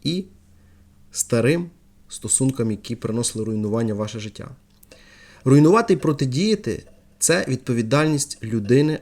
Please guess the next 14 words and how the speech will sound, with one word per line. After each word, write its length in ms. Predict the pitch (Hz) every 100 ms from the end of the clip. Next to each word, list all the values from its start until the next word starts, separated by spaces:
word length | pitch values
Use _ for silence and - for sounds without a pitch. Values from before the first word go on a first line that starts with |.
| -
а 160 | 120
не 140 | 127 123
Бога, 440 | 107 113 107 107 -
тим 160 | 117
старим 540 | 107 - 110 117 139 139 - 117
нашим 480 | 120 127 - 120 113 - _ _ _ _ _ _ -
звичкам. 520 | 110 131 127 - - - - - - - -
Якщо 260 | 120 - 226
ви 80 | 180
знаєте 520 | 131 139 202 202 123
за 120 | 113
собою 680 | - 113 135 139 123 107 -
старі 500 | - - 123 180 185
гріховні 800 | 131 107 - 127 117 104 98 87